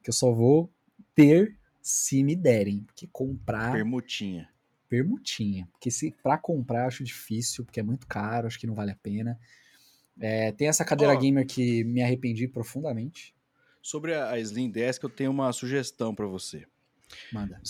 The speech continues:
Speaker 2: É, você arrumar uma delas e aí fa-, fazer um, você p-, pode ser um, um TikTok da vida, um, sei lá, um, um Reels, um bagulho rapidinho.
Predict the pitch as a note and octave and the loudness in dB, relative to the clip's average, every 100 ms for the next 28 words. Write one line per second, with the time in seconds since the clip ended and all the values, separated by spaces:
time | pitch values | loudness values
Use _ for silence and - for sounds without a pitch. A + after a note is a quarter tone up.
0 | - A2+ G#2+ G2+ A2 A#2 - C#3 D3 B2 | -4 -2 0 -2 -4 -4 0 0 0 -2
1 | A#2 A#2+ C3 C#3 F#2+ G2 A2 C3+ D#3 - | 0 0 0 -2 -2 -2 0 -2 -4 -6
2 | B2 A2+ A2+ C#3 - A2+ G2+ A#2 B2+ A#2+ | -2 -2 -2 -6 -4 -6 -4 -2 0 -2
3 | G#2 - - - F3+ F#3 - C4 A#3 E3+ | -4 -10 -16 -6 -4 -2 -4 -2 -4 -6
4 | - A2+ A#2+ A2 - - A#2+ A#2+ A2+ - | -10 -8 -6 -6 -12 -14 -6 -2 -2 -4
5 | G2 F2 F#2 G#2+ F2+ E2+ D#2+ D#2 - A#2 | -6 -4 -4 -6 -6 -10 -10 -10 -4 -4
6 | F2+ E2+ E2 G#2+ G#2+ G2 A2+ A#2 F2+ F2 | -4 -8 -10 -8 -4 0 2 0 -2 -4
7 | C3+ E3+ D#3+ D3+ B2 F#2+ A#2 E3+ G#2 | -4 -2 -4 -6 -8 -6 -4 -4 -6